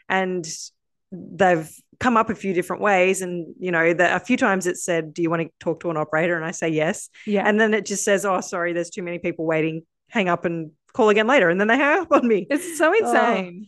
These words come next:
Speaker 1: So, yeah, I said to him, "Look, I just, I can't get through to anyone, and I, I need this money. Living off
Speaker 2: Yeah.
Speaker 1: one income is not easy at the moment. <laughs> We're, like,
Speaker 2: No.
Speaker 1: just scraping the bottom of the barrel."
Speaker 2: Yeah.
Speaker 1: Um, because it's been so long, I qualify for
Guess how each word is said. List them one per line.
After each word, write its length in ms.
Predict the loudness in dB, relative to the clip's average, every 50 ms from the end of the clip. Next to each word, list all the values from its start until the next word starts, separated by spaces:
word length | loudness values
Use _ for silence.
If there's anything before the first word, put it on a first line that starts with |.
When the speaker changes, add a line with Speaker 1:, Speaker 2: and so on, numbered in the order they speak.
| _ _ _
Speaker 1:
So, 140 | 0 2 2
yeah, 220 | 4 4 4 4
I 60 | 2 2
said 200 | 0 -2 -4 -2
to 100 | -4 -6
him, 120 | -4 -2
"Look, 160 | 0 0 0 -2
I 100 | -4 -6
just, 180 | -6 -8 -10 -10 -10
I 40 | -8
can't 160 | -6 -6 -6
get 100 | -6 -6 -4
through 180 | -4 -4 -2
to 60 | -2 -2
anyone, 420 | -4 -4 -6 -6 -6 -8 -8 -10 -8 -4
and 380 | -2 -2 0 0 -2 -4 -4 -6 -10 _ -16
I, 60 | -16 -16 _ _ _ _ 0
I 100 | 2 4
need 200 | 6 6 4 4
this 160 | 2 0 0 0
money. 360 | 0 2 2 2 2 0 0
Living 220 | 0 2 2 4 4
off 200 | 4 4 4 2
Speaker 2:
Yeah. 40 | 2
Speaker 1:
one 120 | 0 0
income 360 | -2 -2 -2 -2 -2 -2 -2 -4
is 120 | -6 -6 -4
not 200 | -4 -2 0 0
easy 240 | 0 0 -2 -4
at 80 | -4 -2
the 80 | -2 0
moment. 440 | 2 2 2 2 2 0 -2 -2
<laughs> 20 | 0
We're, 240 | 0 0 2 2 0
like, 220 | -2 -2 -4 -4 -6
Speaker 2:
No. 300 | -8 -10 -12 -12 -14 -14 -16 -18 _ _
Speaker 1:
just 180 | -6 -4 -4 0
scraping 420 | 2 4 6 6 6 4 4 2
the 60 | 2
bottom 260 | 2 2 2 2 2 0
of 60 | -2
the 60 | 0
barrel." 420 | 0 0 0 0 0 -2 -2 -2 0
Speaker 2:
Yeah. 460 | 0 0 2 2 2 2 2 0 -2 -4 -8
Speaker 1:
Um, 100 | -12 -14 _ _ _ _ _ _ _ _ _ _ _
because 280 | 4 4 6 6 6 6
it's 100 | 4 4
been 240 | 4 4 4 4 4
so 220 | 4 6 6 6
long, 160 | 6 4 4 2
I 100 | 2 0
qualify 520 | 0 2 2 2 2 2 2 2 2 2
for 480 | 0 -2 -2 -2 0 0 0 0 -2 -4